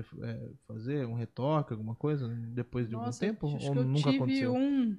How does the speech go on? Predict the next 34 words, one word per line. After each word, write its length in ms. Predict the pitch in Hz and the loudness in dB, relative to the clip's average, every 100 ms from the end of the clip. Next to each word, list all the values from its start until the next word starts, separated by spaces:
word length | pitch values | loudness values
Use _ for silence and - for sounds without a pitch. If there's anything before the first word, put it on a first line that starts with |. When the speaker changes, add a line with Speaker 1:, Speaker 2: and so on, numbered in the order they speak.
| - | -6
Speaker 2:
retoque, 680 | 202 - 202 208 254 - 277 | -10 -4 0 0 0 -4 -6
por, 320 | - 269 269 | -2 0 2
mas, 280 | 247 254 262 | 2 2 0
assim, 280 | 254 262 247 | 0 0 0
por 180 | 247 233 | 0 0
acidente 920 | 247 - 226 233 233 247 - 254 247 | -2 -6 -4 -2 -2 -4 -6 -6 -6
de 180 | 214 240 | -4 -2
obra, 640 | 226 226 233 226 185 190 | 0 0 0 0 0 -2
Speaker 1:
Ah. 480 | 185 - 135 131 127 | 0 2 2 2 0
Speaker 2:
é, 40 | 113 | -2
cano 340 | 202 196 202 | -2 -2 -2
de 640 | 185 190 190 185 180 175 180 | -6 -6 -4 -4 -4 -4 -4
ar-condicionado, 640 | 180 196 - 185 196 190 | -4 -6 -8 -8 -8 -8
essas 120 | - - | -12 -10
coisas 380 | 214 202 214 | -8 -8 -10
assim. 260 | 262 - 131 | -12 -6 -4
Speaker 1:
Entendi. 480 | 123 131 123 123 120 - - _ _ 202 | 0 0 0 -2 -4 -8 -20 _ _ -4
Speaker 2:
Mas 840 | 202 208 220 233 262 269 262 - | -2 0 0 2 2 0 -2 -4
tem 220 | - 240 | 2 4
gente 180 | 233 226 | 4 2
que 80 | 240 | -2
passa 240 | - 214 | -2 0
resina 540 | 214 240 208 214 254 233 | 2 2 2 0 -2 -2
depois, 880 | 190 - 196 196 214 294 - - - _ - | -6 -6 -6 -4 -4 -6 -10 -18 -20 _ -12
mas 380 | 190 190 202 _ 240 208 | -8 -8 -10 _ -12 -8
a 60 | 196 | -6
gente 220 | 196 202 | -6 -6
não 80 | 202 | -6
encontrou 420 | 214 262 240 220 | -4 -4 -4 -4
ainda 180 | 208 202 | -2 -2
uma 100 | 202 | -2
resina 460 | 214 190 190 190 180 | -4 -6 -8 -10 -10
que 180 | - - | -14 -18
fique 380 | 190 - 185 | -18 -16 -18